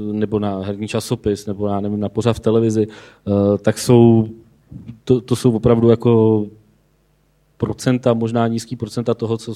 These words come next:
prostě, za jakých podmínek vznikají média v zahraničí. A, eh, druhá věc, sam-, druhá věc, co si myslím, že je škoda, eh, je to, že prostě tady ta, eh, to psaní o hrách je hrozně roztříštěný skrz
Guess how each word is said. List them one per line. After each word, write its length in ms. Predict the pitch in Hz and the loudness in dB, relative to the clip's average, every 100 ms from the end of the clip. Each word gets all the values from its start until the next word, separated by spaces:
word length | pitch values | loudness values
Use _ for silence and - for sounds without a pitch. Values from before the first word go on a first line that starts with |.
| - | -14
prostě, 320 | 110 - 117 - - - - | -18 -8 -6 -6 -16 -20 -4
za 100 | 113 | -2
jakých 180 | 110 113 | 0 -2
podmínek 460 | 117 117 113 113 | -2 -2 -2 -4
vznikají 500 | 110 117 107 117 117 | -6 -6 -2 0 0
média 340 | 113 113 113 110 | -2 -2 0 -2
v 40 | |
zahraničí. 640 | 110 107 110 104 - 101 101 _ _ _ _ _ | -4 -6 -6 -8 -12 -16 -18 _ _ _ _ _
A, 460 | 107 107 104 107 107 98 101 101 101 | 0 2 4 2 0 0 -2 0 -2
eh, 40 | 98 _ _ - | -6 _ _ -4
druhá 220 | 110 120 | 0 2
věc, 160 | 117 113 | 2 0
sam-, 220 | 120 113 | -4 -6
druhá 340 | 117 117 113 120 | -8 -4 2 2
věc, 120 | 113 | 2
co 100 | 123 | -2
si 100 | 123 | -4
myslím, 220 | 113 127 | -4 -2
že 100 | 117 | 2
je 160 | 120 113 117 | 2 2 -4
škoda, 560 | - - 113 117 127 127 - _ _ - | -8 0 4 4 4 -2 -14 _ _ -10
eh, 540 | 104 104 107 110 107 107 | -4 -2 -2 -2 -2 -2
je 280 | 104 107 | 0 0
to, 200 | 107 110 | 0 -2
že 140 | 104 110 | -2 -4
prostě 360 | 110 107 123 | -6 -6 -4
tady 220 | 110 110 107 | -2 -2 -2
ta, 380 | 113 110 110 104 | -2 0 -2 -4
eh, 640 | 107 101 101 101 101 90 107 | -4 -4 -4 -8 -12 -14 -8
to 100 | 107 | -4
psaní 240 | 120 117 | -2 -2
o 60 | 110 | 0
hrách 220 | 113 110 | 0 0
je 100 | 117 113 110 | -2 -6 -8
hrozně 300 | 117 110 120 | -4 -2 0
roztříštěný 640 | 110 107 - 120 - 113 104 | -2 -4 -10 -12 -8 -8 -8
skrz 400 | - - - - | -8 -10 -12 -20